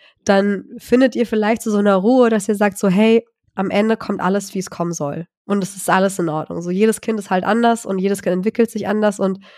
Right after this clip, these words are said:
manche, manche Mütter mögen das vielleicht so ein bisschen gehässig sagen, so, <laughs> „Jedes Kind ist halt individuell.“ Es ist halt trotzdem wahr, so. Und vertraut einfach darauf, dass eure Kids genauso werden, wie sie werden sollen und dass alles in Ordnung ist.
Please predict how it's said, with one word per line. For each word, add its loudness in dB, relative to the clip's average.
manche, 0
manche -2
Mütter -2
mögen -2
das -4
vielleicht -2
so -4
ein -2
bisschen -4
gehässig -4
sagen, -4
so, -8
<laughs> -12
„Jedes -10
Kind -8
ist -12
halt -10
individuell.“ -2
Es -6
ist -4
halt -2
trotzdem -6
wahr, 0
so. -2
Und -2
vertraut 0
einfach 0
darauf, 0
dass -6
eure -2
Kids -10
genauso -2
werden, -4
wie -4
sie -8
werden -6
sollen 0
und -4
dass -6
alles -4
in -4
Ordnung -6
ist. -14